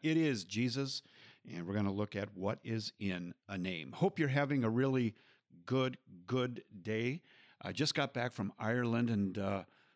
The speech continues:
uh, in fact, I've been back a couple weeks now, just getting ready to go to Israel. Father Mike Schmitz and I are leading a pilgrimage to Israel,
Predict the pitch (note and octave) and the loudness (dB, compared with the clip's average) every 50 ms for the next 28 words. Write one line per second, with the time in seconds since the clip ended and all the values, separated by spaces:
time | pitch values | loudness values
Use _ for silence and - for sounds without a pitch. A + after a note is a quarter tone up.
0 | _ _ - - F#2+ F#2 F#2 F#2 F#2 - - E3 - - - D3 C#3+ B2+ G#2 C3+ | _ _ -18 -12 -10 -8 -6 -6 -6 -8 -8 -8 -8 -8 -4 0 0 0 2 0
1 | D#3 - - G#2+ - D#3 - - A2+ G2 G#2 B2 C3+ C3 - - G#2+ G2+ F#2 F2+ | -2 -4 -4 -8 -6 -6 -4 -2 0 0 2 0 0 0 -2 -2 -2 -2 -2 -2
2 | F#2 F#2+ G#2+ G#2 - - D3 E3+ F#3+ - - - E3+ D#3+ D3 C#3 C#3 C3 C3+ C3+ | -6 -8 -10 -10 -8 -4 -2 -2 -2 -2 -2 -2 -2 0 2 2 4 4 4 4
3 | C3 C3 A#2 A2+ G#2+ A2+ A2 G2+ F#2+ - - _ - F3+ A3 G#3+ F3 D#3+ F#2+ F#2+ | 2 2 0 0 0 0 0 0 -2 -4 -8 _ -4 -2 0 0 0 -2 -2 -2
4 | F2+ D#2 G2 B2 C3 - - - - - _ _ - A#2+ A2+ G#2+ G#2 G2+ A2 A#2+ | -2 -2 -2 -2 -4 -6 -12 -20 -20 -20 _ _ -8 -6 -4 -2 0 0 0 0
5 | A2+ - - - A2+ A#2+ B2+ - - - F#2+ F#2 G2 G#2+ A2 A2 G#2 G#2 A2+ A2+ | -2 -4 -4 -2 0 -2 -2 -2 -2 -4 -2 -2 0 2 2 2 2 2 2 2
6 | G#2+ G#2 G2 - - - - C3 C3 A#2+ A2 F#2+ F#2 F#2 F2+ - - - - - | 2 0 -2 -4 -4 -2 0 0 2 2 2 0 0 -2 -6 -8 -8 -10 -6 -2
7 | B2+ B2 B2 A#2 G#2+ G2+ G2+ G#2 A2 A#2 B2 - | 0 2 2 2 2 2 2 4 4 2 0 -2